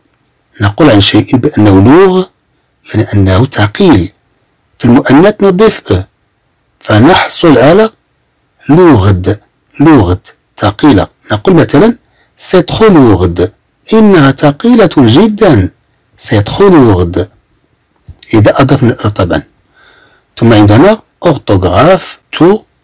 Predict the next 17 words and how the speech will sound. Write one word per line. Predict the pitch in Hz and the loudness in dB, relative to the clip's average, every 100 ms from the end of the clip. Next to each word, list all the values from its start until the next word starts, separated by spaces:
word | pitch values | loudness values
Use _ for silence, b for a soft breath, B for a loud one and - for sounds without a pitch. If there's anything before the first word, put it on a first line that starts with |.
| _ - | _ -4
toutes | 185 214 - - 160 | -2 -2 -6 -6 -2
et | 151 | -2
tous. | 117 98 - - - _ _ _ _ - | -2 -2 -4 -14 -20 _ _ _ _ -4
طبعًا | 113 | -2
سنرى | 127 117 113 | 0 0 0
هذه | 104 | 0
الكلمات. | 104 - 98 95 135 214 - _ _ _ _ _ _ _ | -2 -2 0 2 2 0 -6 _ _ _ _ _ _ _
طبعًا | 107 107 | -4 0
هاد | 98 92 - - | 0 0 -4 -2
تو | 202 226 _ _ _ _ _ _ _ - | -2 -2 _ _ _ _ _ _ _ -4
للمذكر | 131 165 165 - 107 95 - _ - | 0 2 0 0 -4 -4 -8 _ -2
المفرد، | 123 170 139 104 101 - _ - | 0 0 0 -4 -4 -12 _ -6
ثم | 113 | -2
عندنا | 107 104 98 | 0 2 0
توت | 101 - 220 - - _ _ _ _ - | -2 -2 -4 -4 -20 _ _ _ _ -2
للمؤنث | 120 110 110 104 104 139 202 - - - - | 0 0 0 0 2 2 0 -4 -20 -12 -4
المفرد، | 101 151 196 131 104 98 | 0 0 0 0 -2 -4